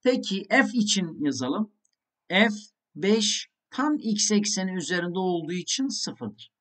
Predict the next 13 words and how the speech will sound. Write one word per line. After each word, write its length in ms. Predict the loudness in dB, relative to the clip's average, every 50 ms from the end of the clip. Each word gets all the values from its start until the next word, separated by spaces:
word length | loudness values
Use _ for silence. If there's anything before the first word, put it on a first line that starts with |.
| _ _ _ _ _ _ _ -20 -20 -20 _ _ _ -6
Peki 360 | -4 -4 -4 -4 -6 -6 -2
F 180 | 2 2 2 2
sıfır 460 | 2 -2 -2 -2 -2 0 0 0 2
nedir? 300 | 2 2 0 0 -2 -8 -8
Onu 220 | -8 -8 -6 -2 0
da 60 | 0
yazalım. 520 | 0 0 -2 -4 -6 -6 -6 -8 -10 -12 _ _ _ _
F 180 | -6 -4 -4 -4
sıfır 420 | -4 -6 -8 -8 -10 -8 -8 -8
eşittir 760 | -6 -6 -6 -6 -6 -6 -6 -8 -10 -8 -6 -6 -6 -6 -8 -12 _ _ _ _
sıfır 520 | -14 -12 -10 -8 -6 -6 -4 -2 -2 -2
hizasında 1040 | -2 -2 -2 0 0 0 0 0 -2 -4 -6 -4 -2 -2 -2 -2 -2 -2 -2 -4 -6 -6
f 120 | -8 -8